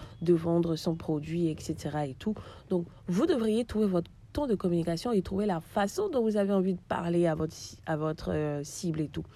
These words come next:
Vous devriez définir aussi sur quels réseaux sociaux, euh, vous avez envie d'être. Vous n'êtes pas obligé d'être sur tous les réseaux. Les réseaux qui vont vous permettre réellement d'atteindre votre cible et de vendre,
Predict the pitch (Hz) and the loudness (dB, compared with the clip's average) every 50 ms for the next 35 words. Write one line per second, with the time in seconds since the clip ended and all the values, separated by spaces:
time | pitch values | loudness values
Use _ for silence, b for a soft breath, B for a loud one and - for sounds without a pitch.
0 | B B B B B B B B - 294 403 403 330 294 285 269 214 220 214 - | B B B B B B B B 6 8 8 8 8 4 2 4 2 2 0 0
1 | 220 240 254 226 208 - 240 240 - - - 269 - - - - 277 254 208 185 | -2 0 0 0 -2 -2 -4 -8 -8 -6 -6 -6 -6 -6 -4 -2 0 2 2 2
2 | 175 185 185 185 202 202 196 - 190 170 - - 208 202 202 208 208 196 180 175 | 4 4 4 4 4 2 0 0 -4 -6 -4 -2 0 0 2 2 2 2 2 2
3 | 170 165 165 156 160 165 - - - - - - - - - - - - - 208 | 2 2 2 0 -2 -6 -8 -14 -20 -20 -20 -20 -20 -20 -20 -20 -8 2 4 6
4 | 208 226 208 214 214 208 196 - 220 196 - 214 190 - 180 175 175 - 208 190 | 6 8 6 6 4 4 2 0 -2 -2 -2 -4 -2 -2 0 0 0 -2 -4 -4
5 | 185 196 170 170 170 170 - - 202 - - - 220 196 175 165 160 160 156 165 | -2 -2 0 0 -2 -2 -2 -8 -8 -8 -6 -2 0 2 2 2 0 -2 -2 -2
6 | 156 156 B B B B B B B B B B B B B - 208 220 220 247 | -4 -6 B B B B B B B B B B B B B 6 6 8 8 8
7 | 262 311 311 - 277 226 214 214 196 - 202 180 175 190 190 185 175 - 185 180 | 6 4 2 2 2 4 4 4 4 4 4 4 6 6 4 2 2 2 4 4
8 | 175 170 175 180 175 170 160 - - 175 170 170 160 156 - - - - 190 175 | 4 4 4 4 2 2 0 0 0 0 0 0 -2 -4 -6 -8 -4 -2 -2 -2
9 | - - 175 165 156 151 156 160 151 143 131 131 - - - - | 0 -2 0 0 0 -2 -2 -2 -4 -4 -8 -12 -14 -16 -18 -20